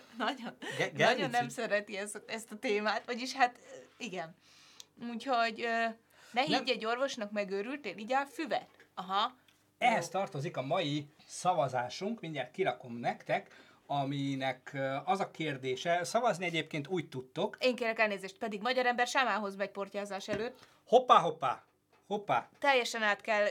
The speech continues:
Speaker 1: gondolnunk az egész életünket.
Speaker 2: <laughs> Igen.
Speaker 1: Mindjárt jövünk.
Speaker 2: <laughs> De várjál, ö, de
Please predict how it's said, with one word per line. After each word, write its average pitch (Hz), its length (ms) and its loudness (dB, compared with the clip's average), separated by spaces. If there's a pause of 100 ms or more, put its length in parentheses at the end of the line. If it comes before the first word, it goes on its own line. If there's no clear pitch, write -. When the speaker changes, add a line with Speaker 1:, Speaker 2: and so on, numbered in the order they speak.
(100)
Speaker 1:
gondolnunk 202 500 -2
az 214 160 -8
egész 202 360 -2
életünket. 202 600 0 (180)
Speaker 2:
<laughs> - 80 0
Igen. 175 320 2
Speaker 1:
Mindjárt 277 340 8
jövünk. 311 360 0 (380)
Speaker 2:
<laughs> - 360 -8
De 147 80 -4
várjál, 131 320 4 (260)
ö, 143 120 0 (120)
de 156 220 4